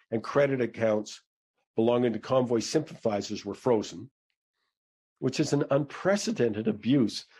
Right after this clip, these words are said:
of personal property rights. I mean, the principal rationale offered by the federal government was that the powers were requested by law enforcement.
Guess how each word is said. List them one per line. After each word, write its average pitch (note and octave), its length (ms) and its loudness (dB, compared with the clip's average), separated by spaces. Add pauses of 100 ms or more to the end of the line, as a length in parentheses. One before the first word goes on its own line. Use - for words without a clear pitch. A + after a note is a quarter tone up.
(100)
of A#2+ 120 -2
personal D3 320 0
property D#3 440 0
rights. E2+ 420 -8 (380)
I - 440 -12
mean, A#2+ 80 4
the A2+ 60 0
principal E3+ 340 0
rationale C3+ 540 2
offered B2+ 320 0
by A#2 100 2
the A#2 80 -2
federal A#2 340 0
government A2 420 -4 (260)
was A2+ 120 0
that C3 120 0
the B2+ 80 0
powers C3+ 640 0
were E3 120 2
requested D3 600 -2 (240)
by D3 120 6
law E3+ 260 4
enforcement. - 560 -4